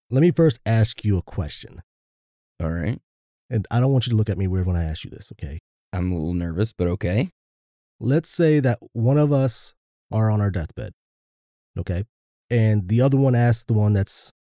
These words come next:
Speaker 1: you know, dying, "I know this is a grim time and all, and let's be real, you're probably not gonna make it,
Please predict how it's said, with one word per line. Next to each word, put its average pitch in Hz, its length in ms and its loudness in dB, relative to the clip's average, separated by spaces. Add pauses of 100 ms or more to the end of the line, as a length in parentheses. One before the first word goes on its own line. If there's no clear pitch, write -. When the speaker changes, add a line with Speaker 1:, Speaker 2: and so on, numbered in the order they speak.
(160)
Speaker 1:
you 110 80 -2
know, 101 280 0 (240)
dying, 90 420 -2 (420)
"I 107 140 2
know 104 320 4
this 143 180 0
is 151 80 -4
a 156 60 -2
grim 151 300 2
time 135 400 4
and 117 100 6
all, 101 320 4 (640)
and 127 140 2
let's 127 200 2
be 131 140 4
real, 101 260 0 (300)
you're 151 100 -4
probably 208 300 0
not 170 220 4
gonna 113 120 4
make 95 240 0
it, - 80 -16